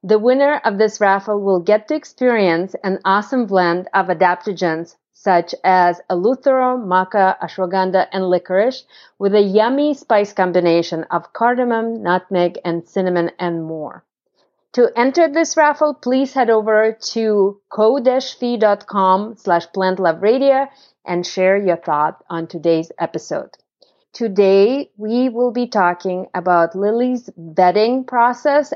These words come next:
as she selects product lines that she carries and why you should follow a similar approach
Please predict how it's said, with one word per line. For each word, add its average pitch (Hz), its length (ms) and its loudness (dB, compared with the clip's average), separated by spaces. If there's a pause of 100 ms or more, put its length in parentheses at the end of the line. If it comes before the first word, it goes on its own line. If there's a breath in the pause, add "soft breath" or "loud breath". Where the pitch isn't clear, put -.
as 196 200 0
she 220 180 -6
selects 185 600 0 (140)
product 190 480 0
lines 226 560 -2 (120)
that 175 340 2
she 185 140 -2
carries 185 600 0 (120)
and 185 180 -4
why 180 200 4
you 220 180 0
should 202 200 -8
follow 175 340 2
a 170 40 2
similar 175 460 0
approach 165 640 -4